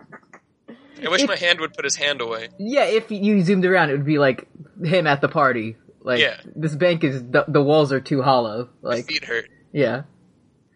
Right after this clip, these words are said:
Speaker 1: I
Speaker 2: "I
Speaker 1: wish
Speaker 2: wanna get
Speaker 1: Proudwell
Speaker 2: back
Speaker 1: was
Speaker 2: home
Speaker 1: here.
Speaker 2: and look into the red fire."
Speaker 1: <laughs>
Speaker 2: And somehow,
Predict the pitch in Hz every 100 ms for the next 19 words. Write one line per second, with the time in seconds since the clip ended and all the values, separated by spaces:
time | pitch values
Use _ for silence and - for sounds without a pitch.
0 | _ _ _ _ _ 156 160 160 165 160
1 | 170 156 170 175 143 135 143 143 143 139
2 | 131 143 - 107 104 110 113 _ _ _
3 | 220 - 214 _ _ _ _ _ _ _
4 | _ _ _ _ _ _ _ _ _ _
5 | _ _ _ - 170 220 226 262